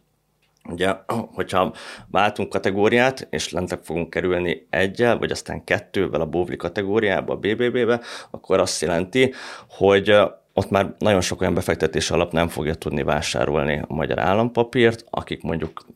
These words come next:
például nyugdíjalapok, akiknek kifejezetten feltétel az, ugye benne meg van határozva az ő stratégiájukban, csak befektetésre ajánlott eszközöket vehetnek.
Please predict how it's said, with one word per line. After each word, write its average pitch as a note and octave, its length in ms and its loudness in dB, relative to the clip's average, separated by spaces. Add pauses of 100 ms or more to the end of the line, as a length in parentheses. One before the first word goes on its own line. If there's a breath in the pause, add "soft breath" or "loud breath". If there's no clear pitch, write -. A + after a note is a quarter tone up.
(140)
például F2+ 220 2
nyugdíjalapok, F2+ 640 0
akiknek F2+ 320 -2
kifejezetten E2 680 0
feltétel F2 640 0
az, F2 120 -2
ugye D#2+ 160 -6
benne D#2+ 260 -4
meg D#2+ 180 -4
van D#2 80 -8
határozva D#2 520 -6
az D#2 120 -4
ő - 60 -4
stratégiájukban, G2 960 0 (280 loud breath)
csak - 140 -12
befektetésre - 760 -2
ajánlott D2 360 0
eszközöket - 600 -4 (320 loud breath)
vehetnek. - 500 -2